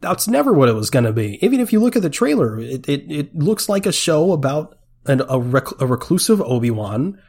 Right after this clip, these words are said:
exiling himself after his failure in Revenge of the Sith.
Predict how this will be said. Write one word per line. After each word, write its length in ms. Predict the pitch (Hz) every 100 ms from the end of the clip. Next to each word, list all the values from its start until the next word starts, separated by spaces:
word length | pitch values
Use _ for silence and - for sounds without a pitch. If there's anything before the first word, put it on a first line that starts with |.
| _ _ _ _ _ -
exiling 680 | 180 170 143 120 117 117
himself 580 | 110 120 - 117 120 147
after 480 | 127 123 143 127 131
his 260 | 131 147 -
failure 480 | - 120 135 160
in 180 | 127 143
Revenge 340 | 156 139 120 151
of 60 |
the 60 | 190
Sith. 360 | 349 370 -